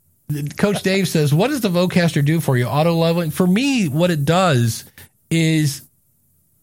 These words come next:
the person that shows up and says, "I don't know anything about technology. Technology is not my friend."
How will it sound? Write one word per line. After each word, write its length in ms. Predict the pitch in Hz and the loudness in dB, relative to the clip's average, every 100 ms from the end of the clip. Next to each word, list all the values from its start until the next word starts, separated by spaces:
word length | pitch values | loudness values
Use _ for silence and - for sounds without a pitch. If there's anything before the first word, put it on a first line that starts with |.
| - | -4
the 180 | 147 151 | 0 0
person 360 | - 220 226 | 2 0 0
that 100 | 220 | -2
shows 320 | 165 180 165 156 | 0 2 4 4
up 280 | 143 127 - - | 2 0 -6 -2
and 160 | 131 131 | 0 2
says, 360 | 131 117 110 - - | 2 0 -2 -6 -4
"I 120 | 151 | -2
don't 80 | 151 | 0
know 120 | 139 | 2
anything 200 | 135 127 | 4 2
about 260 | 123 104 - | 2 -2 -2
technology. 840 | 127 104 123 143 156 147 151 147 - _ _ _ - | -2 0 0 2 2 2 2 0 -4 _ _ _ -4
Technology 520 | 151 123 135 139 127 | -4 0 2 4 4
is 80 | 123 | 4
not 140 | 131 123 | 2 0
my 120 | 117 | -2
friend." 560 | - 131 139 143 139 | 0 2 4 4 2